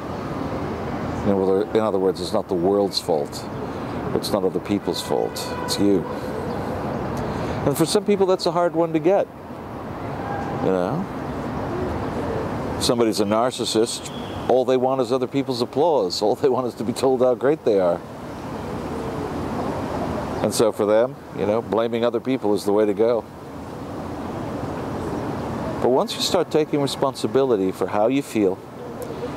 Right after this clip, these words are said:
and for what's coming up and for the quality of results that show up in your life, it's kind of a magical thing in itself. You start to feel a little bit better about what's going on. You feel a bit more in control.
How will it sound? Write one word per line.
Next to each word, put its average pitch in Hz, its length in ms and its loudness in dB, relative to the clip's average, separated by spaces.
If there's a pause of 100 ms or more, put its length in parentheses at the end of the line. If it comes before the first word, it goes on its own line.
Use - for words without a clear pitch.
(120)
and 82 120 -2
for 95 80 2
what's - 240 2
coming 127 320 0
up 90 240 0
and 90 80 -2
for 98 120 -4
the 98 60 2
quality 107 420 2
of 90 100 -2
results 110 580 0 (640)
that 95 200 4
show 101 260 4
up 104 160 -2
in 95 100 -2
your 92 80 4
life, 123 500 -2 (1300)
it's - 120 0
kind 202 200 2
of 151 60 0
a 131 80 4
magical 117 460 0
thing 113 300 0
in 101 120 2
itself. 95 500 0 (2000)
You 104 60 2
start 143 420 2
to 135 120 0
feel 123 440 4
a 95 60 6
little 98 280 4
bit 92 220 2
better 98 360 2 (1400)
about 95 260 2
what's 95 240 2
going 98 300 2
on. 92 320 0
You 90 40 0
feel 117 200 2
a 98 40 0
bit 92 200 2
more 101 180 0
in 92 120 -4
control. 73 520 -2